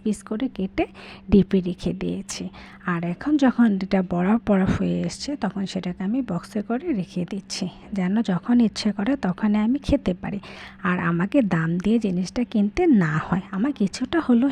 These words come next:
সাশ্রয় হবে সেই কারণে। আর তারপর নিয়ে এসেছিলাম আমি কিছু মটরশুঁটি, যা আমার রুমে সবার পছন্দ। আর সব কিছুতেই মটরশুঁটিটা মানায়। তো সব কিছুর মধ্যে যেহেতু দিয়ে খেতে পারবো, সেহেতু মটরশুঁটিটাকে আমি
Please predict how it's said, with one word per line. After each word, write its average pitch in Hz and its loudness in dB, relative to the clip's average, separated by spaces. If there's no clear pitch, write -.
সাশ্রয় 180 -2
হবে 180 -4
সেই 196 2
কারণে। 180 -6
আর 170 -2
তারপর 196 -4
নিয়ে 262 4
এসেছিলাম 226 -2
আমি 175 -4
কিছু 202 -6
মটরশুঁটি, - -4
যা 262 6
আমার 220 6
রুমে 220 4
সবার 175 0
পছন্দ। 170 -6
আর 190 -4
সব 269 -4
কিছুতেই 240 0
মটরশুঁটিটা 180 -4
মানায়। - -10
তো - -6
সব 277 2
কিছুর 226 2
মধ্যে 214 0
যেহেতু 196 -4
দিয়ে 208 2
খেতে 190 -2
পারবো, 180 -4
সেহেতু 185 -2
মটরশুঁটিটাকে 190 -6
আমি 190 -2